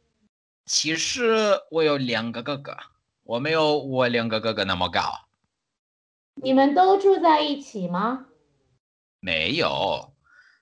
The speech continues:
Speaker 1: 他们比我有钱一点，所以他们搬出去了。
Speaker 2: Mais devagar。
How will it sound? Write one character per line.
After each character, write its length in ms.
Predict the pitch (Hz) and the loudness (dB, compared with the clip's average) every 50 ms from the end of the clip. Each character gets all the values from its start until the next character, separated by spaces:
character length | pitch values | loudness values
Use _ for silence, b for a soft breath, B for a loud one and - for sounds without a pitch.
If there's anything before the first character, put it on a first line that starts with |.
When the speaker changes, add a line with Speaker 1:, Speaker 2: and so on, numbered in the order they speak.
| b _ | b _
Speaker 1:
他 160 | - - 165 | -12 -10 -6
们 240 | 175 180 185 180 143 | -4 -2 -4 -4 -4
比 100 | 135 135 | -2 -2
我 160 | 135 135 135 | 0 2 2
有 220 | 120 104 90 90 87 | 2 0 -2 -2 -2
钱 280 | - - - 151 101 | -2 -2 -2 -2 -4
一 40 | 85 | -4
点， 320 | 76 67 62 - - - - _ _ | -6 -8 -10 -10 -10 -16 -20 _ _
所 240 | _ - - - 139 | _ -10 -8 -4 0
以 220 | 139 139 139 139 | 2 2 2 2
他 140 | 139 156 156 | 0 -2 -4
们 180 | 151 143 131 - | -4 -2 -2 -2
搬 160 | 92 87 92 | -4 -4 -4
出 220 | - - - 98 | -4 -4 -4 -4
去 280 | - - - - 123 98 | -8 -8 -8 -6 -6 -8
了。 280 | 73 - - - - _ _ _ _ _ _ _ _ _ _ _ _ _ _ _ _ _ _ _ _ _ _ _ _ _ _ _ _ | -8 -10 -14 -16 -18 _ _ _ _ _ _ _ _ _ _ _ _ _ _ _ _ _ _ _ _ _ _ _ _ _ _ _ _
Speaker 2:
Mais 360 | 196 185 180 185 185 185 - | -8 -4 -4 -2 -4 -4 -6
devagar。 840 | - 202 185 180 170 170 185 175 165 160 160 165 185 233 392 523 | -6 -4 -2 0 -2 -2 -2 -2 -2 -2 -2 0 2 2 2 0